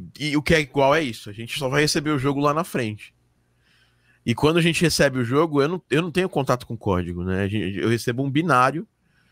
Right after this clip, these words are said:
do jogo e aí eu faço a conexão via live update aqui, é, que é esse connect to, to game. Ele, você abre ele no, no seu computador, é que assim, o Magbot não tem pra Mac e eu tô fazendo esse podcast no Mac.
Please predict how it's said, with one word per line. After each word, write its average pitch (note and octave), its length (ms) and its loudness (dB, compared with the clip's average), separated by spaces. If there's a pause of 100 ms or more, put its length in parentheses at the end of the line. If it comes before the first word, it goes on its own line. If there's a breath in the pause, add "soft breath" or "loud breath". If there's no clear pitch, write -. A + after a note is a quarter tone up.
(300)
do A#2 120 2
jogo A#2 400 4
e D3 60 6
aí C3 100 4
eu D3 100 4
faço D#3 260 0
a D#3+ 40 -2
conexão D#3 560 0
via D#3 320 2
live D3+ 280 2
update C3 520 0
aqui, B2 440 -4 (440 soft breath)
é, A2 280 4
que - 120 -4
é - 20 4
esse - 140 -2
connect B2+ 440 2
to, C3 240 -4
to C#3 160 -2
game. A2 340 0
Ele, F#2 120 -8
você - 180 -2
abre C3+ 280 2
ele C3+ 140 -2
no, C3+ 180 -4
no C3+ 120 -4
seu B2+ 160 -4
computador, C3+ 540 -2
é B2 60 -4
que C3+ 100 -6
assim, B2 200 -6
o A2 40 -4
Magbot A2+ 500 0
não A#2+ 120 -6
tem A#2 220 -4
pra B2 180 0
Mac A2 340 -2 (520 soft breath)
e G#2+ 60 4
eu A2 80 4
tô A2+ 180 -2
fazendo A2+ 260 0
esse A2+ 100 -4
podcast A2 540 0
no B2 80 -2
Mac. F#2 340 -2